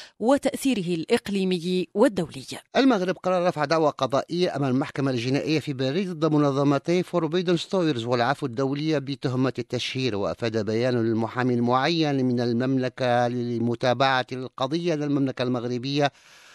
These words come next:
Speaker 2: وسفيرها في فرنسا شاكي بن موسى كلف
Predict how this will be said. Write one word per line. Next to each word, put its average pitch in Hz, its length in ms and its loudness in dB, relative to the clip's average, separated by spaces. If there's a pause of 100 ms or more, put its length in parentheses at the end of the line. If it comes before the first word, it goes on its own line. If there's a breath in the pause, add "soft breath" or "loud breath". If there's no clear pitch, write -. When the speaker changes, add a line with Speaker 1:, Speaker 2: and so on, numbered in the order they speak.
(140 soft breath)
Speaker 2:
وسفيرها 175 540 2
في 156 120 -2
فرنسا 139 380 -2
شاكي 135 300 -6
بن 123 120 -4
موسى 127 300 0
كلف 123 500 -2